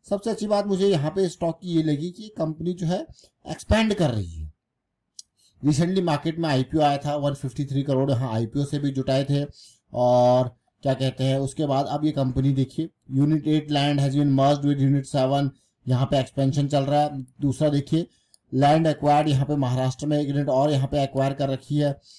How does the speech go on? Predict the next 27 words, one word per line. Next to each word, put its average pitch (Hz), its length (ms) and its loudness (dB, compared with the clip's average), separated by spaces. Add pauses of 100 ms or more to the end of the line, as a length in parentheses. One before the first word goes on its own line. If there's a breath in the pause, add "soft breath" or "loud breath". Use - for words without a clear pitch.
(260 loud breath)
और 127 400 4
यहाँ 127 220 -2
पे 156 160 0
भी 156 120 2
एक्सपेंशन 143 520 -2
की 147 80 -4
बात 135 240 0
चल 139 140 0
रही 131 140 -2
है। 143 60 0
देखिए 131 280 -4 (460 soft breath)
तो 254 60 -8
अलग-अलग 240 420 -4
सालों 180 320 0
में 196 100 2
लगातार 160 480 -2
यहाँ 151 180 -2
पे 160 120 -2
एक्सपेंशन 131 480 -2
चल 113 180 -4
रहा 104 140 -4
है। 127 60 -4
It 151 60 -4
has 156 160 0
acquired 147 460 0
a 135 100 0
land 139 260 2